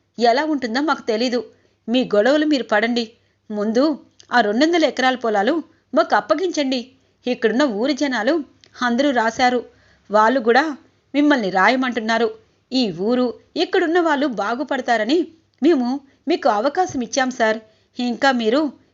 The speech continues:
మీనమేషాలు లెక్క పెట్టద్దు" అని అంటారు పార్థసారథి. "మాకు తెలుసు, మీరు ఖచ్చితంగా ఫేక్‌గా ఈ ఊరిని ఎంచుకున్నట్టు లేదు. మీరు వి-, వీకే కంపెనీలు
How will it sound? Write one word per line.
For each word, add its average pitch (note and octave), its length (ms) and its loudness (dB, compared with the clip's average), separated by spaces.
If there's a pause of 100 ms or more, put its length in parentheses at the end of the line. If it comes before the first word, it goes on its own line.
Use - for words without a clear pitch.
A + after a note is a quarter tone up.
(120)
మీనమేషాలు B3 640 0
లెక్క C4 260 0
పెట్టద్దు" A#3 560 -2
అని A#3 160 -4
అంటారు F#3+ 320 -6
పార్థసారథి. A#3+ 880 -4 (420)
"మాకు A#3+ 260 0
తెలుసు, A3+ 360 -4 (520)
మీరు A3 280 2 (520)
ఖచ్చితంగా B3 640 0 (360)
ఫేక్‌గా A#3 640 0 (340)
ఈ E4 120 2
ఊరిని C4+ 480 -2
ఎంచుకున్నట్టు C4 720 -4 (260)
లేదు. A#3+ 320 2 (540)
మీరు A3+ 300 2 (460)
వి-, C#4 240 0 (1300)
వీకే C4+ 380 0
కంపెనీలు B3 680 -2